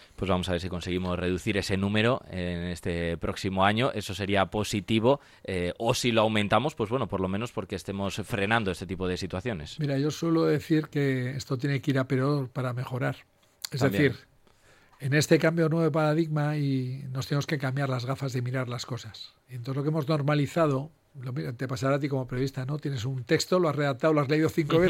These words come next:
Speaker 2: veces, le pasas a un compañero y dice, "Oye, aquí falta una coma o hay un acento que no has puesto", ¿no?
Speaker 1: Sí, sí.
Speaker 2: Y dice, "Joder, lo he leído cinco veces", ¿no? Entonces hemos normalizado tantas situaciones que ahora hay que mirarlas de otra manera.
Speaker 1: Ujú.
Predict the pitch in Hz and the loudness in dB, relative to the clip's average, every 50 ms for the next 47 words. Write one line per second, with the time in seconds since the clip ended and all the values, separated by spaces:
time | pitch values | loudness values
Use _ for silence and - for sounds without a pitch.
0 | 165 180 196 175 151 143 165 160 139 165 151 160 156 151 160 151 160 160 170 190 | 6 6 6 6 6 4 4 2 0 2 2 4 4 4 4 4 6 6 6 8
1 | 202 196 170 143 156 143 - - - - - - - 156 165 170 160 135 131 127 | 8 6 6 6 2 -2 -4 -8 -16 -20 -18 2 8 10 12 12 12 12 10 6
2 | 143 123 156 151 143 151 151 156 143 147 165 165 170 170 175 160 151 151 156 160 | 4 4 6 6 6 6 6 6 6 6 6 6 8 8 8 8 8 8 8 8
3 | 160 156 147 139 131 - 160 156 147 127 156 139 147 139 139 135 135 - 185 175 | 8 8 6 4 6 8 8 8 10 8 8 8 8 8 8 8 8 8 8 6
4 | 147 - 143 127 123 135 180 233 185 175 165 135 147 135 - 180 233 - - - | 6 6 6 4 6 4 0 0 0 -2 -2 -2 -2 -2 0 -2 -2 -4 -6 -16
5 | - - - - - - 160 180 185 175 160 127 143 151 131 135 135 135 - - | -20 -20 -20 -2 4 6 8 10 10 8 8 6 6 2 2 2 2 2 0 -2
6 | 131 120 127 151 196 - - - - - - - - 160 151 139 180 185 196 165 | -4 -4 -2 -4 -4 -6 -10 -20 -20 -20 -14 0 2 4 6 6 6 6 4 6
7 | 180 190 160 156 165 160 156 143 - 175 170 151 160 151 151 175 123 131 151 156 | 6 6 6 6 6 6 6 4 4 4 4 4 2 2 2 2 0 2 2 2
8 | 143 113 160 175 170 151 147 - - 143 135 143 147 131 143 139 139 131 139 139 | 2 2 0 0 0 0 -2 -2 -2 -2 -2 -2 0 0 0 0 2 2 2 2
9 | 139 147 131 107 135 160 165 143 120 123 123 123 120 110 - - _ _ - - | 2 0 0 -2 -4 -4 -4 -4 -4 -4 -6 -6 -8 -10 -12 -16 _ _ -16 -14
10 | - - - - - - 117 107 | -14 -14 -14 -16 -14 -12 -12 -12